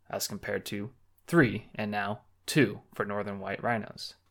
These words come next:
These rhinos continue to be under constant protection from poaching and care for the survival of this species at the Old Pahita Conservancy in Kenya. Prior to Sudan, the last male northern white rhino's death,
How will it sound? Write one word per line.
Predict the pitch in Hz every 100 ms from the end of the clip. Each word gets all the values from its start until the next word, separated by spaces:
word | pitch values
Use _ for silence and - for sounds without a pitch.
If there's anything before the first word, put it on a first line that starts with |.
| -
These | 143
rhinos | 131 143 151 147
continue | 135 131 147 147
to | 131
be | 135
under | 131 127
constant | 117 - 131 127 127 -
protection | 120 - - -
from | 120 107
poaching | - 160 160 - 151 143 - -
and | 120 117
care | - 139 139 113
for | 107 120
the | 110
survival | - 117 123 127 117
of |
this | 104 107
species | - 110 - 113
at | 110 -
the |
Old | - 123 135
Pahita | 131 123 117 113 - - -
Conservancy | - 113 - 170 131 117 107
in | 101 107
Kenya. | 104 120 104 95 - -
Prior | - 156 147 165
to | 160 - 131
Sudan, | - 113 120 120 104 107
the | 107
last | 110 113 117 - -
male | - 107 101 101 104 -
northern | - 104 101 104 104
white | 101 98 -
rhino's | - 135 135 107 107 -
death, | - 180 - 113